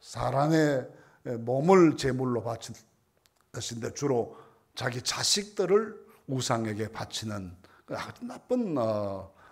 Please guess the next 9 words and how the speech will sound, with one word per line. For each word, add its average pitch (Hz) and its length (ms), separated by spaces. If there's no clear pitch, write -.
악습이었죠. 101 840
이런 247 400
그, 196 100
어, 151 1000
자식, 214 580
어린 220 380
생명들, 180 800
젊은이들의 196 720
생명을 247 1040